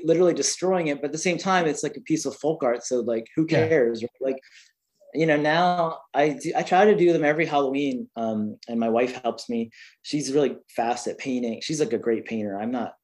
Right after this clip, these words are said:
Speaker 1: I can't, I like, pa-, I'm good at painting when I take my time, but I don't really always have the patience for it.
Speaker 2: Yeah.
Speaker 1: 'Cause to me, it's, like, one more level of shit you have to do. Like, not only you have to, like, you know, drawing is pretty immediate, but painting, you have to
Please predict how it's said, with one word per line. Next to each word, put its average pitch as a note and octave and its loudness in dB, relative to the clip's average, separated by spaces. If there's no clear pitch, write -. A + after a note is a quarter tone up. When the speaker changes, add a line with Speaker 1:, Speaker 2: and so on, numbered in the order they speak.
Speaker 1:
I A#2 -6
can't, - -6
I C#3 2
like, F#3 2
pa-, - -8
I'm C#3+ -4
good F#3 4
at G3+ 0
painting F#3+ 0
when D3+ 0
I C3+ 0
take - -6
my A#2+ -4
time, B2 -4
but B2 0
I G#2+ -2
don't B2+ -6
really B2+ -4
always A#2 -2
have B2 -4
the G#2+ -6
patience B2+ -6
for D3 -2
it. C#3+ -4
Speaker 2:
Yeah. A2 0
Speaker 1:
'Cause B2+ -4
to - -20
me, D#3+ 4
it's, D#3 2
like, C3+ 4
one C3+ 4
more C#3+ 6
level C3+ 4
of C#3+ 0
shit E3+ -6
you D#3 0
have D#3+ 0
to E3 -4
do. D#3+ 0
Like, C3+ 2
not D3+ 2
only E3+ 2
you D3+ -2
have D#3 -6
to, D#3 -6
like, C#3 -2
you C3+ 0
know, A#2+ 0
drawing E3 4
is D3+ 2
pretty D3 0
immediate, C3 0
but B2+ -6
painting, D#3+ 2
you C#3+ 2
have G3 4
to C3 -6